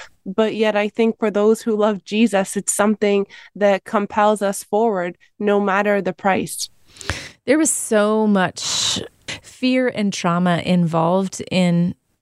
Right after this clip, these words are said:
Speaker 2: in Mary's life, not only in finding out that she was gonna have this baby, but, like, having to up and move in the middle of the night, right? Like, "Oh, my husband had a dream and he just woke me up and <laughs> now we're,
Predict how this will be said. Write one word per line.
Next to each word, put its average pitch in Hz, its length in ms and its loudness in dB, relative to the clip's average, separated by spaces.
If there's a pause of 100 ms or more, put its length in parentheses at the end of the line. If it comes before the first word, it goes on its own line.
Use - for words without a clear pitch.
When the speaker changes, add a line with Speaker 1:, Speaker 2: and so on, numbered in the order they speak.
(120)
Speaker 2:
in 202 160 2
Mary's 185 340 -2
life, 180 280 -2
not 220 340 2
only 247 300 2
in 190 200 0
finding 180 460 0
out 180 160 0
that - 100 -2
she - 80 -4
was 175 120 0
gonna 165 120 2
have 180 220 2
this 180 120 -2
baby, 160 240 2
but, 180 140 -2
like, 190 220 0 (380)
having 302 260 2
to - 160 2
up 247 160 -2
and 226 220 2
move 196 500 0
in 220 160 2
the 220 60 4
middle 226 280 0
of 208 80 -2
the 208 80 2
night, 208 400 0
right? 214 240 2
Like, 202 140 -6
"Oh, 233 180 2
my 196 120 -2
husband 226 280 0
had 208 120 0
a 180 40 -6
dream 240 300 0
and 208 80 0
he 190 80 -4
just 180 140 -4
woke 226 120 2
me 208 160 -2
up 220 200 0
and 190 80 -2
<laughs> 233 100 0
now 262 80 0
we're, 262 100 4